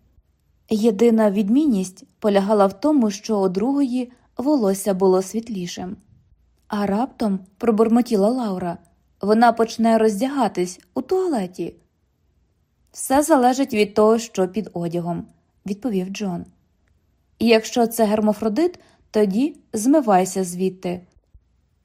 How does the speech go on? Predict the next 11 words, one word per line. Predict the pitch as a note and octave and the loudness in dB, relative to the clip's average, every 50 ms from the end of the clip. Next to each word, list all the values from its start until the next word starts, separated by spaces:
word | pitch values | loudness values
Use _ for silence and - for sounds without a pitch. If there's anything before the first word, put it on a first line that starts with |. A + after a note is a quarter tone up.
| _ _ _ | _ _ _
Вона | - G3 G#3 G#3+ G#3 G#3+ G#3 | -6 -2 0 2 2 2 2
може | G#3 G#3 G#3 G3 G3+ G#3 | 4 4 2 2 2 2
мати | G3+ G#3 G3+ G3 G3+ G3 | 2 2 2 2 0 -4
шприц | F#3+ - - - D4 C4+ A3 G3 - - _ _ _ _ | -6 -8 -10 -8 -4 -4 -4 -4 -6 -10 _ _ _ _
для | - A3 A3 G#3 | -2 0 2 2
підшкірних | G3+ - G#3 G3 - - - A3+ G#3 F#3+ F#3 G3+ G#3 - | 2 0 -4 -6 -6 -4 -2 -2 0 0 0 -2 -4 -4
ливань, | B3+ C#4 D4+ D4 A#3 G3 F3+ F3 - - _ _ _ _ _ _ | -4 -6 -4 -4 -6 -6 -6 -8 -10 -14 _ _ _ _ _ _
і | - G#3 | 0 0
вона | G3 G3 G#3 - G#3+ G#3 F#3+ - - | 2 4 4 4 4 4 2 2 0
оглушить | - G#3 F#3+ G#3 C4+ C#4 B3 - - G3 F#3+ - | -2 -2 0 2 2 2 0 0 -2 -4 -4 -2
тебе, | - D#4+ D4+ D4 A#3+ F#3+ F3 F3 | -2 -2 0 0 0 -2 -2 -4